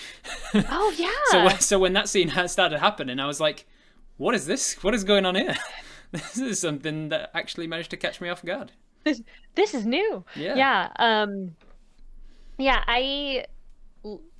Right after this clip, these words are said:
Speaker 2: like, also, uh, it taught me to not, um, trust Paul Reiser. He's a bad man.
Speaker 1: <laughs>
Speaker 2: Um, uh, but, like,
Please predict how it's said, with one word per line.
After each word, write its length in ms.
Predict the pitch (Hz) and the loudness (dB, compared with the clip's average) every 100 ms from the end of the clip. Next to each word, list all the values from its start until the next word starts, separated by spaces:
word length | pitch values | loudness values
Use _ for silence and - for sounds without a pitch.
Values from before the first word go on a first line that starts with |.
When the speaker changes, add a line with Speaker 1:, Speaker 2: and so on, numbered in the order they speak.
| - - | -18 -2
Speaker 2:
like, 340 | 226 214 - - | 2 2 2 2
also, 480 | 240 269 254 262 - | 4 6 4 4 -2
uh, 80 | 117 - 208 _ _ _ 214 | -12 -12 -20 _ _ _ -6
it 160 | 226 | -4
taught 200 | 240 214 | 0 0
me 120 | 226 214 | 0 -4
to 80 | |
not, 380 | 214 208 196 190 - | -2 0 0 -2 -2
um, 360 | 202 196 190 | -2 -2 -8
trust 340 | 190 196 - - | -6 -6 -6 -4
Paul 180 | 202 | -2
Reiser. 420 | 185 165 170 247 262 | -2 -6 -6 -10 -10
He's 240 | - 185 | -16 -12
a 80 | 180 | -10
bad 300 | 170 165 110 | -6 -6 -4
man. 200 | 165 - 101 104 98 | -8 -10 -12 -12 -12
Speaker 1:
<laughs> 260 | 101 - 196 | -14 -8 -4
Speaker 2:
Um, 360 | 190 185 180 _ _ - - _ _ _ _ _ _ | -4 -6 -12 _ _ -20 -20 _ _ _ _ _ _
uh, 480 | - 208 196 190 185 - _ _ _ _ 196 - | 0 2 2 0 -2 -6 _ _ _ _ -20 0
but, 240 | 254 247 - | 4 4 4
like, 540 | 254 233 220 - | 4 4 0 -10